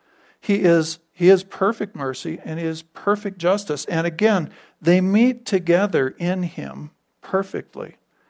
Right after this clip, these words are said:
And we are supposed to be as he is in this world. So we are supposed to be being transformed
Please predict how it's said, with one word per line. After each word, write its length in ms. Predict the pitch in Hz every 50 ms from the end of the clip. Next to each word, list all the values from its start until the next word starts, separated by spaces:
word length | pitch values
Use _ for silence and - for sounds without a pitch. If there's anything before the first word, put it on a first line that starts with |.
| _ _ _ _ _ _ _ _ _ _ - -
And 420 | 175 175 170 170 170 165 180 - -
we 260 | 151 165 202 247 269
are 160 | 254 208 165
supposed 680 | - - 170 151 - - - - 269 330 320 320 - -
to 80 | 165
be 420 | 139 135 135 127 131 139 151 175 _ _ _ _ _ _ _ _ _ _ -
as 340 | 165 196 220 233 208 - -
he 280 | 208 202 202 277 - -
is 540 | 208 240 240 190 151 143 151 156 156 - _ _ _ _ _ _ _
in 280 | - 196 196 190 185 170
this 300 | 170 165 156 156 - -
world. 540 | 165 190 214 190 131 117 117 135 170 196 - _ _ _ _ _ _ _ _ _ _ _ _ _
So 240 | - - 202 185 175
we 220 | 180 196 226 262
are 140 | 269 240 190
supposed 540 | - - 185 - - - 226 254 233 - -
to 140 | 180 156 135
be 400 | 127 - - 190 208 208 208 202
being 600 | 208 - - - 196 196 185 175 160 156 151 143
transformed 1200 | - - - 185 180 170 160 151 - - - - - 185 185 180 143 123 120 123 139 143 170